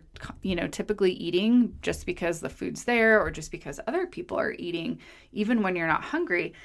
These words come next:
just kind of play around with not eating, you know, until you do get hungry, or even just, like, eating a little bit, and just use that time instead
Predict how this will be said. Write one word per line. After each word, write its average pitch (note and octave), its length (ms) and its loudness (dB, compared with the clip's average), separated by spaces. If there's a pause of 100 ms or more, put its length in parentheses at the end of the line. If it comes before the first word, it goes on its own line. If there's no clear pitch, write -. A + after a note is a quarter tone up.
(200)
just - 160 -12
kind A4 180 -6
of G#4+ 60 -8
play E4+ 180 -2
around C#4 380 -2
with - 320 -4
not D3+ 360 -4
eating, - 500 -8 (500)
you F#3 100 -2
know, E3+ 140 2
until F3 260 -2
you F#3+ 160 0
do A3+ 180 -2
get - 200 -4
hungry, - 500 -4
or F3+ 220 -2
even G#3+ 320 0
just, A#3 160 -4
like, A#3 200 -2
eating A3 280 -2
a G#3 40 -4
little A3 260 -2
bit, C3 280 0
and F3+ 160 -2
just F3 180 -4
use G3 260 -2
that - 180 0
time F#3 260 -2
instead D#3+ 840 4